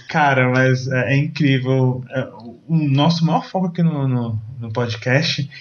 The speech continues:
e sim, ouvintes, eu sei que eu falo isso toda vez, mas é verdade, é que a gente não tem noção realmente do, de como é a área profissional. A gente escolhe uma, uma profissão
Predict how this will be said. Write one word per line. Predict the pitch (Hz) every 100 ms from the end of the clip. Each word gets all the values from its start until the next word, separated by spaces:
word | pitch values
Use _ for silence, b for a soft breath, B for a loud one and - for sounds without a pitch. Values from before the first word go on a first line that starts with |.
| B
e | 143
sim, | - 156
ouvintes, | 131 117 117 110 117 120
eu | 117
sei | - 120
que | 120
eu |
falo | - 117 107
isso | 107 - -
toda | 123 143 139
vez, | 113 107 - - -
mas | 127 123
é | 123
verdade, | 127 123 110 107 107 -
é | 123
que | 120
a | 131
gente | 139 135 143 131 135
não | 143 165 208
tem | 185 185
noção | 180 170 - 143 139 139
realmente | 135 143 180 151 139 139 - 135
do, | 135 - - _ 131
de | 123 -
como | 147 143 151
é |
a | 135
área | 127 131
profissional. | - 123 - 127 110 104
A |
gente | 110 110
escolhe | - - - 139 170 190 196 196
uma, | - 143 139 139 - - b -
uma | 127 131
profissão | 135 131 - 131 127 139 143 139